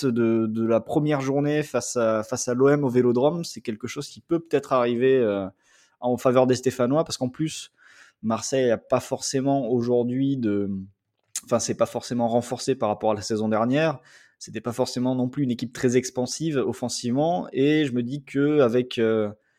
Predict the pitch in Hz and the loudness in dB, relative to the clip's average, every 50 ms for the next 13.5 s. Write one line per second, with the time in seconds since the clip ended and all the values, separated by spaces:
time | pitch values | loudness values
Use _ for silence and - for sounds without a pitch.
0 | _ _ _ _ _ _ - 127 123 - 175 165 165 156 143 - - 147 - 151 | _ _ _ _ _ _ -10 -10 0 4 4 4 4 2 0 0 -2 0 2 2
1 | 147 151 156 156 151 135 123 - 147 156 143 - 151 147 - 165 156 147 151 151 | 2 4 4 6 6 6 4 4 0 0 0 0 -2 0 0 0 0 4 4 4
2 | 151 143 160 165 - - 123 110 98 - _ _ - 117 117 113 113 110 110 110 | 6 4 4 2 0 -2 -4 -4 -4 -8 _ _ -6 -2 0 2 2 2 2 2
3 | 110 107 107 107 104 104 104 104 104 107 110 107 107 107 107 123 123 123 120 - | 2 2 2 0 -2 -2 -4 -6 -8 -10 -12 -12 -10 -2 0 2 2 2 0 -2
4 | 135 123 127 123 - 131 123 - - 147 156 165 156 127 - - 127 127 - 113 | -8 -8 -8 -10 -10 -10 -12 -10 -8 -6 -6 -6 -6 -8 -8 -10 -6 -4 -2 -4
5 | - - 135 135 131 120 113 - - - 127 - 123 - - 131 127 113 110 107 | 0 0 0 0 0 -2 -8 -10 -8 -8 -6 -6 -4 -4 -4 -4 -2 -2 -2 0
6 | 110 107 104 104 101 101 107 107 104 - 120 113 - - - 120 104 - 110 - | 0 0 0 -2 -2 -4 -6 -6 -6 -6 -8 -8 -8 -8 -8 -8 -8 -8 -8 -6
7 | 147 160 160 165 - _ - - - - - _ _ - 110 113 117 107 123 120 | -4 -4 -6 -6 -12 _ -20 -20 -20 -20 -20 _ _ 0 2 2 2 2 -2 -2
8 | 123 127 127 - 175 - - 123 - - 160 160 160 156 139 127 110 104 107 - | -2 -4 -2 -2 0 0 0 0 4 6 6 6 6 6 2 0 0 -2 -2 2
9 | - 151 135 127 139 143 135 127 123 131 127 - - 131 123 - - 156 165 170 | 2 2 4 4 6 6 6 6 6 4 0 -2 -2 -2 -2 0 0 0 0 0
10 | - - - 117 123 123 117 123 127 117 120 120 127 143 151 151 143 120 110 107 | -2 -6 -4 -2 0 0 2 0 0 0 0 2 4 4 6 6 6 4 4 2
11 | 104 - _ _ _ _ _ _ _ - 113 131 131 - 151 143 143 143 143 - | -2 -6 _ _ _ _ _ _ _ -6 -4 -4 0 4 6 6 6 6 6 2
12 | 135 135 - 160 160 131 131 139 143 135 131 - - 151 151 - - - 127 117 | -2 0 2 2 4 4 4 4 4 2 0 -2 -4 -4 -4 -4 -2 -2 0 2
13 | 117 123 123 117 113 - 135 147 - | 2 2 2 0 0 -2 -4 -4 -4